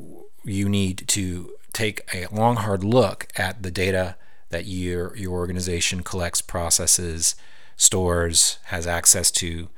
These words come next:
um, any, any data that, that, uh, potentially, uh, could have information,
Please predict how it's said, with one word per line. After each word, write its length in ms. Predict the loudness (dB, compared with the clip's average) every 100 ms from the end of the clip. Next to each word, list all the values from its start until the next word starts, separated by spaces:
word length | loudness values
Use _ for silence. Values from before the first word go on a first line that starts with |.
| -12 -12 -12 -10
um, 300 | -6 -4 -6 -6
any, 400 | -2 0 -2 -4 -6
any 180 | -4 -2
data 300 | 2 2 2
that, 180 | -2 -6 -12 -12 -12 -12 -12
that, 760 | -12 -12 -10 -4 -4 -4 -6
uh, 240 | -4 -4 -6 -8 -10
potentially, 880 | -4 -4 -2 -2 -2 -4 -6 -8 -10 -12 -12 -12 -6
uh, 140 | -6 -6
could 480 | -2 2 4 4 -2 -8 -2
have 180 | 0
information, 840 | 0 -2 -2 -2 -2 -2 -2 -6